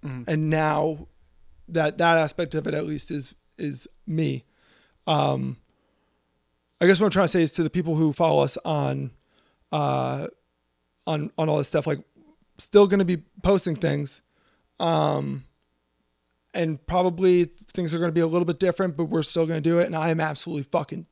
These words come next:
Speaker 2: terrified. And I, twice a day, I'm like, "Oh, fuck." Um, but yeah. And I mean, the other thing too is, like, it's just, I don't know. I,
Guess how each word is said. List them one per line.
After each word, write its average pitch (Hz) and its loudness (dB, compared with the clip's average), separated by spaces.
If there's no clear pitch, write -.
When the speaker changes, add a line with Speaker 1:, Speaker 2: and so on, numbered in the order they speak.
Speaker 2:
terrified. 196 0
And 151 -2
I, 147 -2
twice 165 4
a 160 2
day, 160 4
I'm 165 0
like, 139 -4
"Oh, 151 0
fuck." - -6
Um, 143 0
but 160 8
yeah. 151 6
And 180 4
I 190 6
mean, 190 2
the 196 6
other 196 4
thing 180 0
too 180 0
is, 147 0
like, 147 0
it's 160 -2
just, - -2
I 160 2
don't 170 4
know. 151 2
I, 175 4